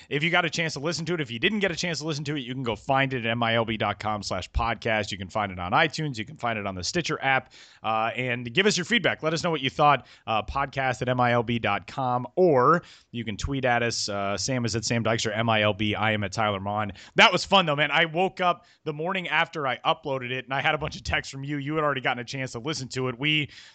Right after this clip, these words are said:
because of, you know, daylight savings and farmers and all those things. Uh, Arizona drops back to Pacific time because they don't switch.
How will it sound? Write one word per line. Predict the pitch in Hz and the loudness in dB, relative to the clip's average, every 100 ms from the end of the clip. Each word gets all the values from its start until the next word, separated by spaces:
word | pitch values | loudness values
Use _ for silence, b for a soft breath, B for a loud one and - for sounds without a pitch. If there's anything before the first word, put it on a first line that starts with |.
| B | B
because | - 120 139 120 | -12 -8 -6 -4
of, | 120 107 87 - | -4 -6 -12 -12
you | 117 | -8
know, | 107 101 101 - _ _ _ _ - | -6 -6 -6 -10 _ _ _ _ -16
daylight | 101 110 107 104 | -6 -4 -2 -2
savings | 110 104 98 95 87 | -2 -2 -2 -4 -6
and | 92 | -6
farmers | - 98 98 90 | -2 0 0 -4
and | 95 | -2
all | 95 | -4
those | 95 90 | -2 -4
things. | 104 92 - B B B | -4 -6 -8 B B B
Uh, | 104 104 156 | 4 4 6
Arizona | 175 156 165 160 147 139 - _ 110 | 6 6 6 6 6 4 2 _ -8
drops | 113 147 139 - | 2 2 2 -2
back | 120 135 127 | 2 2 0
to | - 139 | -6 -10
Pacific | - 110 - 202 190 | -10 -6 -2 -2 -2
time | - 135 123 | -2 0 0
because | 120 120 | -2 -4
they | 131 | -4
don't | 107 139 147 139 | -2 0 0 -2
switch. | - - 156 147 - | -4 -4 2 2 2